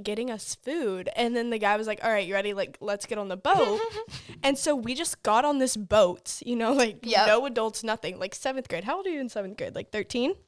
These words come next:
Speaker 2: Something like that.
Speaker 1: I
Speaker 2: I
Speaker 1: don't,
Speaker 2: don't know.
Speaker 1: I don't know. Yeah. <laughs> God. And we are gone for, like, five, four or five hours. Like, we
Speaker 2: Yeah,
Speaker 1: are gone
Speaker 2: a long
Speaker 1: for a very
Speaker 2: time.
Speaker 1: long time.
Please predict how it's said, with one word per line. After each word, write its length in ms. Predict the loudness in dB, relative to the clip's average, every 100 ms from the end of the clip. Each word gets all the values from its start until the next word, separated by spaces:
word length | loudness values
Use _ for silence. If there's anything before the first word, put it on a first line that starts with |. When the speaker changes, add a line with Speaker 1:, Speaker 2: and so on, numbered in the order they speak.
| -18
Speaker 2:
Something 320 | -6 -4 -4
like 180 | -6 -8
that. 220 | -6 0
Speaker 1:
I 20 | 2
Speaker 2:
I 40 |
Speaker 1:
don't, 100 | 2
Speaker 2:
don't 80 | 0
know. 60 | 0
Speaker 1:
I 60 |
don't 160 | 0 -2
know. 260 | -8 -10
Yeah. 220 | -6 -6 -8 -14
<laughs> 200 | -18 -14
God. 120 | -12 -12 -16 _ -20 -20 -20 _ 2
And 540 | 4 4 2 0 -2 -6 _ _ _ _ _ -10
we 160 | -6
are 100 | -2
gone 340 | 0 2 0 -2
for, 300 | -4 -2 -2
like, 280 | -2 -6 -16 -20 _ 4
five, 420 | 6 8 4 2 -8 -20 -2
four 180 | 2 2
or 40 |
five 280 | 2 4 6
hours. 480 | 8 6 4 0 0
Like, 140 | 0
we 100 | 4
Speaker 2:
Yeah, 180 | 6 8
Speaker 1:
are 40 | 10
gone 180 | 8
Speaker 2:
a 20 | 8
long 340 | 8 8 6
Speaker 1:
for 60 | 4
a 40 |
very 180 | 4 4
Speaker 2:
time. 60 | 0
Speaker 1:
long 220 | -2 -2
time. 360 | -2 -2 -4